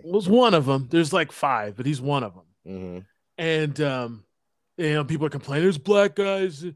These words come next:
Speaker 1: there's black people in, in Europe in this," 'cause it's like a fictional Europe. A fictional Europe.
Speaker 2: I
Speaker 1: By the
Speaker 2: know.
Speaker 1: way, who gives a fuck if he's black? There's dragons.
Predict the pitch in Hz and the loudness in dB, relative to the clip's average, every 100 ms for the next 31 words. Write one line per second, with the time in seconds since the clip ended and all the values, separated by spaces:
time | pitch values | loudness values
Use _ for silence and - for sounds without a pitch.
0 | _ _ - 196 147 214 214 214 208 214 | _ _ -8 -8 0 2 4 0 -2 2
1 | 202 185 160 - _ 185 180 170 175 196 | 2 2 -4 -12 _ -4 -2 -2 2 4
2 | 226 240 233 208 185 208 - 196 180 175 | 6 4 0 -6 -4 -4 -4 -8 -6 -6
3 | 180 165 - - 160 156 175 135 _ _ | -6 -8 -10 -10 -10 -6 -4 -6 _ _
4 | - 208 196 - - 269 - - 233 226 | 2 4 4 -2 -2 -2 -2 -8 -4 -2
5 | 202 220 240 151 - _ _ - 240 277 | -2 -2 -2 -4 -8 _ _ -4 -2 0
6 | 220 226 269 214 170 - _ _ - 269 | -2 -2 0 -2 -6 -14 _ _ -10 -6
7 | 262 277 277 - 240 208 160 185 165 143 | -4 -6 -6 -4 -6 -8 -12 -8 -8 -10
8 | _ _ 190 190 - - 131 120 160 214 | _ _ -2 -2 -4 -16 -18 -2 0 2
9 | 165 120 85 - | 0 -8 -12 -20